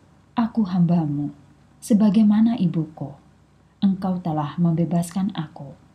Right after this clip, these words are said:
dari rantai kematian. Aku akan memberikan kurban syukur kepadamu. Aku akan memanggil nama Tuhan.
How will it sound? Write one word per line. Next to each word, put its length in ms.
dari 320
rantai 400
kematian. 640
Aku 240
akan 400
memberikan 560
kurban 400
syukur 480
kepadamu. 640
Aku 240
akan 400
memanggil 480
nama 320
Tuhan. 400